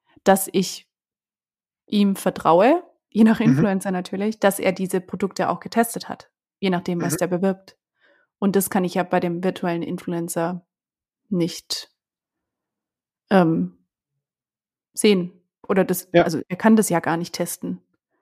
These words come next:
Speaker 1: Und da
Speaker 2: Ja.
Speaker 1: fehlt ja komplett die Glaubwürdigkeit. Und deswegen glaub ich nicht, dass die so extrem angenommen werden in der nahen Zukunft.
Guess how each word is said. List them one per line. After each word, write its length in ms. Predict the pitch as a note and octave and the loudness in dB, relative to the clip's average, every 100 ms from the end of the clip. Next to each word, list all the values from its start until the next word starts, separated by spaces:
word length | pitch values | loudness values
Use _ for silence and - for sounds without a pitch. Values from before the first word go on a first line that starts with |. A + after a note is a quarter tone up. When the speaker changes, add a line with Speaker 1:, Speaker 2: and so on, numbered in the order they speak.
| _ _ _ _ | _ _ _ _
Speaker 1:
Und 160 | G3+ G3 | 2 4
da 120 | F3+ | 4
Speaker 2:
Ja. 100 | F3 | 6
Speaker 1:
fehlt 200 | F#3+ F#3 | 4 4
ja 100 | F3+ | 2
komplett 440 | - F#3 F3+ F3+ | 2 0 0 -2
die 60 | F#3 | 0
Glaubwürdigkeit. 800 | G3 G3 F3+ E3+ - F3+ F#3+ - | 2 2 0 -4 -4 -6 -6 -6
Und 140 | G3 F3+ | -4 -2
deswegen 360 | - F#3+ F3+ | 0 0 0
glaub 240 | F#3 F3 F3 | 2 0 0
ich 140 | - | -2
nicht, 180 | A#3 - | -2 0
dass 200 | F#3+ - | -6 -4
die 280 | F#3+ F#3 F3+ - _ _ _ _ _ _ _ _ _ _ _ _ _ _ _ _ _ _ _ _ _ _ | -2 -2 -2 -10 _ _ _ _ _ _ _ _ _ _ _ _ _ _ _ _ _ _ _ _ _ _
so 720 | - - G#3 G3+ G3+ G3 F#3 - _ _ _ _ _ _ _ _ _ - | -6 0 4 8 8 6 2 -6 _ _ _ _ _ _ _ _ _ -4
extrem 600 | G3+ - - F#3+ F#3 F3 | -4 -4 -2 -2 -2 -2
angenommen 640 | A3 B3+ G#3+ F3+ F3 F3 - _ _ _ _ _ | 4 4 4 2 -2 -6 -10 _ _ _ _ _
werden 580 | F3+ F#3 F3 F3 E3+ F3+ _ _ | -4 0 0 0 -6 -12 _ _
in 140 | F#3 F3+ | -8 -4
der 300 | F3 F3+ - - | -4 -8 -12 -4
nahen 360 | F#3+ F3+ E3 D#3 | 2 2 0 -4
Zukunft. 560 | F3 - F3+ - - | -8 -8 -10 -10 -20